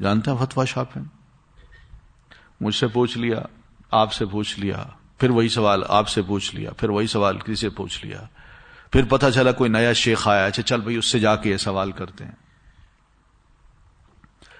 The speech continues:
تو یہ سوال ہوتے رہتے ہیں، تسلی اس کی، ان کی کسی سے نہیں ہوتی، تو اس کو کہتے ہیں فتویٰ شاپنگ۔ تو اس کا کیا مطلب ہوتا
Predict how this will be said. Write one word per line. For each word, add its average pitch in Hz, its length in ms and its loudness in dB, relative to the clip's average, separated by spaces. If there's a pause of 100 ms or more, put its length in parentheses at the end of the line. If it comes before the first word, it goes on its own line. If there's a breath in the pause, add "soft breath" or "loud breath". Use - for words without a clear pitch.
(140 soft breath)
تو 123 100 4
یہ 113 120 6
سوال 107 360 4
ہوتے 90 240 -2
رہتے - 260 -10
ہیں، - 180 -18 (160)
تسلی 156 380 6
اس 139 120 6
کی، - 120 -8 (140)
ان 139 160 2
کی 127 200 -2
کسی 139 240 2
سے 127 140 6
نہیں 95 160 4
ہوتی، - 320 -8 (1500)
تو - 100 2
اس 117 200 4
کو - 120 0
کہتے 107 260 0
ہیں 107 100 0
فتویٰ 104 300 -2
شاپنگ۔ - 460 -12 (2250 soft breath)
تو 143 100 4
اس - 260 -2
کا 156 100 2
کیا 175 220 0
مطلب 90 340 -2
ہوتا - 280 -10